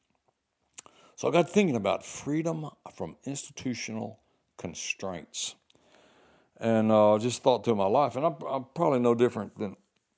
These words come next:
than, like, anybody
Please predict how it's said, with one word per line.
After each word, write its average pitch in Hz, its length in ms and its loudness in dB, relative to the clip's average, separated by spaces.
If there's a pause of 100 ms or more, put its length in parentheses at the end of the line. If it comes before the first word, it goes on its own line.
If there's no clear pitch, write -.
(400)
than, 107 160 2
like, 98 320 4 (880)
anybody 110 760 2